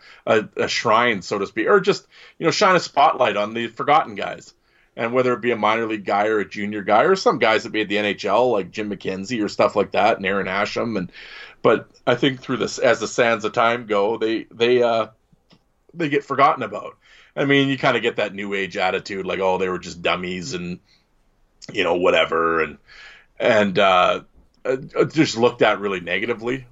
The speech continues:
the role. And, uh, you know, and I understand with this, with the, the head, with the head trauma thing that's come out now and the C T E and, and everything, I understand people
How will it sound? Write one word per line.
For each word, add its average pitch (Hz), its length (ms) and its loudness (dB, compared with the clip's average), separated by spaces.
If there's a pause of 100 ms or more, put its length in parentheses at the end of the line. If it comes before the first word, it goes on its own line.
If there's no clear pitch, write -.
(160)
the 107 140 -4
role. 120 440 6
And, 92 200 -2
uh, 95 240 -2 (420)
you 202 140 4
know, 120 160 6
and 123 80 6
I 131 140 4
understand 95 480 -4
with - 100 -16
this, - 360 -8
with 104 240 -8
the, 95 280 -4 (600)
the 104 120 0
head, 101 300 -2 (300)
with 123 160 4
the 127 100 6
head 135 200 4
trauma 120 360 4
thing 110 240 -2
that's 104 160 -4
come 107 200 -4
out 107 200 0
now 95 320 0
and 98 80 -4
the 92 60 -6
C 101 240 -10
T 95 460 -6
E 95 40 0
and, 92 140 -6 (400)
and 110 120 2
everything, 110 320 2
I 143 160 4
understand 104 520 0
people 98 480 -6